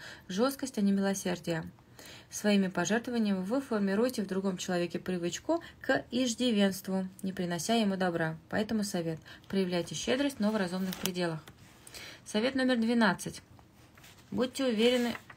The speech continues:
умеренны в своих ожиданиях. В период ретроградной Венеры разумно лелеять каждый небольшой успех.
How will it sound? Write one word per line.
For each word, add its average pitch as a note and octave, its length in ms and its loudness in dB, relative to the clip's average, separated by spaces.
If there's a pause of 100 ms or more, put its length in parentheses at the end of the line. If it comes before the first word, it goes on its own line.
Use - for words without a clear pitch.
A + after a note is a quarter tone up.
(260)
умеренны A3+ 680 4
в - 40 -8
своих A3 340 2
ожиданиях. G3+ 640 2 (760)
В - 40 -20
период E4 340 2
ретроградной B3+ 560 0
Венеры G#3 540 2 (220)
разумно A#3 760 2
лелеять G#3+ 560 0
каждый A3 340 2
небольшой G#3 460 0
успех. F3+ 460 -6